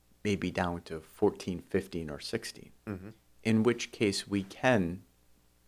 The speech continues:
Speaker 1: do the math and create the space in the rooms. Now, I don't wanna do that because teachers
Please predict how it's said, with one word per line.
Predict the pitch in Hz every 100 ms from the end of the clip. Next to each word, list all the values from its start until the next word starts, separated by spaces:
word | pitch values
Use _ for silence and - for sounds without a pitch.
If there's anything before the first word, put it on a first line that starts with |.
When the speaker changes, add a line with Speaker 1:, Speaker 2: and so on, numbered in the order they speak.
| _
Speaker 1:
do | - 98
the | 95
math | 85 85 95 95
and | 82 87
create | - 92 92
the | -
space | - - 90 80 -
in |
the | 76
rooms. | 73 - - - _ _ _ _ _ _ _ _ _ -
Now, | - -
I |
don't | 143 143 104
wanna | 101 117
do | 101 -
that | 64 69 92 _ _
because | - 95 - 92 85 -
teachers | - 110 98 107 95 -